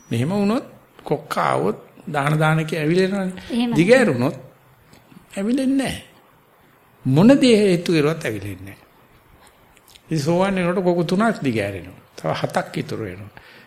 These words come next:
Speaker 1: ඉතුරු වෙනකොට දෙක ති-, ඕව දිගෑරුණාට පස්සේ මොකේ ඇතිල්ලුවත් කොක්කක් නෙවෙයි නම් සංයෝජන නෙවෙයි නම් හැකිලි දිගෑරුණාට පස්සේ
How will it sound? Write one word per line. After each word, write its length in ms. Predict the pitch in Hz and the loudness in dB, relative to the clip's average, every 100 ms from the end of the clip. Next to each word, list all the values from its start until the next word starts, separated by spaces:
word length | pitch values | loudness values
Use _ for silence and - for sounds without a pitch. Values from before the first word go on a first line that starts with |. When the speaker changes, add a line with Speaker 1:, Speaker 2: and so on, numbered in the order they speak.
| _ | _
Speaker 1:
ඉතුරු 240 | 165 160 190 | -8 -4 0
වෙනකොට 340 | 190 214 185 | 0 0 2
දෙක 160 | 175 175 | 0 -2
ති-, 160 | 170 180 | -4 -2
ඕව 180 | 196 | 0
දිගෑරුණාට 600 | 175 160 185 226 - 180 156 | 0 0 0 -2 -4 -2 0
පස්සේ 280 | 151 220 185 | 0 0 0
මොකේ 400 | 160 151 208 226 | 0 0 -2 0
ඇතිල්ලුවත් 640 | 202 - 202 160 120 - - - - _ _ _ - _ _ - _ _ _ _ - - _ _ _ - - - | 0 -2 -2 -2 -2 -4 -10 -20 -20 _ _ _ -20 _ _ -20 _ _ _ _ -20 -20 _ _ _ -20 -20 -6
කොක්කක් 400 | 147 135 135 131 | -4 -2 -6 -4
නෙවෙයි 240 | 139 143 | 0 0
නම් 180 | 147 156 | 0 -2
සංයෝජන 540 | 131 143 151 143 139 123 | -2 -4 -4 -2 -2 -2
නෙවෙයි 220 | 135 156 | -2 -2
නම් 140 | 190 | -2
හැකිලි 300 | 143 131 139 | -2 -2 -4
දිගෑරුණාට 520 | 135 135 180 185 196 143 | 0 2 0 -2 -4 -4
පස්සේ 320 | 127 196 | -4 -6